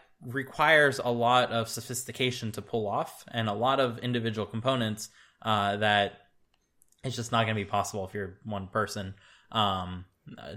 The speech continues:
like, doing it from scratch. So, uh, that's why you want, might want to use something like React or not even jQuery. Who uses jQuery anymore? I really don't know. Um,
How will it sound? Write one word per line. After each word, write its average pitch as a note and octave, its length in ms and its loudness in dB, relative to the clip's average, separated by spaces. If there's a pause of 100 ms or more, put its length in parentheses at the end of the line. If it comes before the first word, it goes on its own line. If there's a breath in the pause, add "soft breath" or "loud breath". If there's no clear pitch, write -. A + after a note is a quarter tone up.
like, G2+ 200 -10
doing G#2 220 -2
it G2 80 -8
from A2 160 -10
scratch. - 500 -8
So, F#2+ 300 -2 (300 soft breath)
uh, F#2+ 400 -4 (320)
that's A#2+ 300 6
why A2+ 340 0
you G#2 320 -2
want, G#2+ 520 -4
might C3 280 -2
want G#2+ 200 -2
to - 80 -12
use G2+ 200 -6
something G2 260 -10
like F#2+ 180 -6
React F#2+ 600 -4
or F#2 380 -6 (360 soft breath)
not A#2 180 -2
even G#2+ 140 -2
jQuery. G2+ 540 -6
Who B2 120 -4
uses A2 360 -4
jQuery G2 500 -8
anymore? G2+ 280 -10
I G#2+ 100 -2
really G2 300 -4
don't G2 160 -6
know. - 520 -12
Um, G2+ 500 2